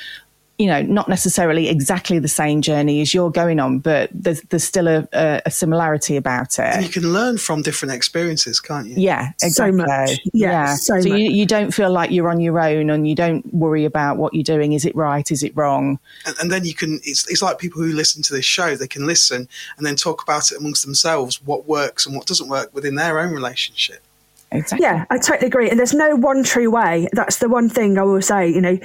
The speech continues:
Speaker 3: you're not doing something right. You're not necessarily doing something wrong. It's what's right and wrong for yourselves. And it,
Speaker 2: Yeah.
Speaker 3: that's the big thing. It's, it's just keep talking to each other and, and take, take it day by day, step by step,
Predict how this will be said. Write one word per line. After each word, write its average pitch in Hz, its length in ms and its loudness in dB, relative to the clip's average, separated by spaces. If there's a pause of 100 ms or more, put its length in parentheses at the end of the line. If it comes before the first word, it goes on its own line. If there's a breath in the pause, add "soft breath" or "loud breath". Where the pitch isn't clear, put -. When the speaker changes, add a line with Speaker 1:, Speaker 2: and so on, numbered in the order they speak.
(240 loud breath)
Speaker 3:
you're 233 100 6
not 247 220 2
doing 247 220 4
something 214 260 2
right. 208 320 2
You're 220 120 4
not - 100 -4
necessarily 208 400 4
doing 202 140 2
something 196 200 2
wrong. 180 380 4 (420 loud breath)
It's - 260 0
what's 214 260 2
right 226 220 4
and 220 100 6
wrong 214 180 4
for 208 100 2
yourselves. 170 640 2
And 190 180 2
it, 143 100 -4
Speaker 2:
Yeah. 151 140 -2
Speaker 3:
that's - 300 0
the 202 120 2
big 196 260 -2
thing. 175 280 2
It's, - 240 -2
it's - 400 0 (480 loud breath)
just - 360 2
keep - 360 0
talking 208 360 2
to 180 140 2
each - 100 -2
other 160 340 2
and, 175 340 2 (380 loud breath)
and 185 140 2
take, 202 300 0 (180)
take 226 240 0
it - 60 -2
day 196 160 2
by 180 160 0
day, 185 220 2
step - 260 0
by 190 120 2
step, - 400 -2